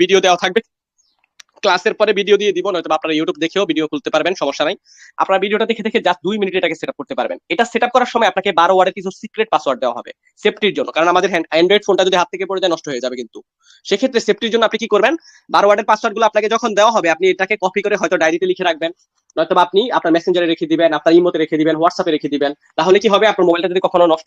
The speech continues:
হয়ে যায়, হারিয়ে যায়, চোরে নিয়ে যায়, কোনো অসুবিধা নাই, আপনি আপনার ব্যাংকের মধ্যে আবার ঢুকতে পারবেন ওই পাসওয়ার্ডগুলো দিয়ে। ঠিক আছে, অবশ্যই এই কথাটা মাথায় রাখবেন এবং এই পাসওয়ার্ডগুলো কাউকে দিবেন না,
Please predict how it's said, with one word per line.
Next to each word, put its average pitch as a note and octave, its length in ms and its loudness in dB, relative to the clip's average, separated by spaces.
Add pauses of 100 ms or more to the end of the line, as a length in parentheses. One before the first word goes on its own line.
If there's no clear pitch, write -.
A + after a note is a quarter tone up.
হয়ে F3 140 -2
যায়, E3+ 140 0
হারিয়ে D3+ 300 0
যায়, E3 120 2 (340)
চোরে G3+ 220 2
নিয়ে F#3 160 4
যায়, F#3+ 160 2
কোনো G#3 160 2
অসুবিধা C#3+ 320 -4
নাই, F3+ 100 2 (100)
আপনি F#3 140 0 (120)
আপনার F#3 200 0
ব্যাংকের D#3 240 0
মধ্যে D#3 180 2
আবার D#3+ 160 0
ঢুকতে D#3 200 -6
পারবেন D#3+ 260 0
ওই E3+ 120 2
পাসওয়ার্ডগুলো B2 460 -4
দিয়ে। - 120 -20 (260)
ঠিক B3+ 120 2
আছে, G#3+ 140 4
অবশ্যই G#3+ 240 0
এই E3+ 100 -4
কথাটা F3+ 220 2
মাথায় D#3 200 2
রাখবেন D#3+ 240 -2
এবং F3 160 4
এই F#3 100 0
পাসওয়ার্ডগুলো F#3+ 420 2 (100)
কাউকে F#3+ 280 2 (100)
দিবেন C3+ 260 -8
না, - 40 -18